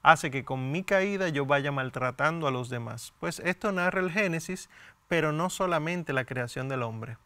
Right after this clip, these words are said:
sino también la creación del pueblo de Dios.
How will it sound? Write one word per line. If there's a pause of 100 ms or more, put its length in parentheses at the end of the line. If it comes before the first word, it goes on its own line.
(300)
sino
también
la
creación
del
pueblo
de
Dios.